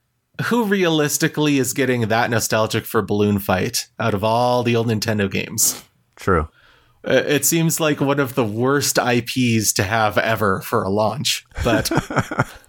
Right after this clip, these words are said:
Speaker 1: <laughs> maybe they're just, maybe in some ways they're trying to mirror the actual Nintendo's release.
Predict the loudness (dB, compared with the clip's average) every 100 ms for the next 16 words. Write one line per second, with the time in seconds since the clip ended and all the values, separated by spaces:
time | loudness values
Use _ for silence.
0 | -18 -6 -2 0 -2 -2 -2 0 0 0
1 | 2 2 2 2 0 -2 -2 -2 0 0
2 | 2 0 2 0 0 0 0 0 0 2
3 | 2 2 2 2 2 2 2 2 2 0
4 | 0 0 2 2 0 0 0 2 0 0
5 | 0 0 0 0 -2 -2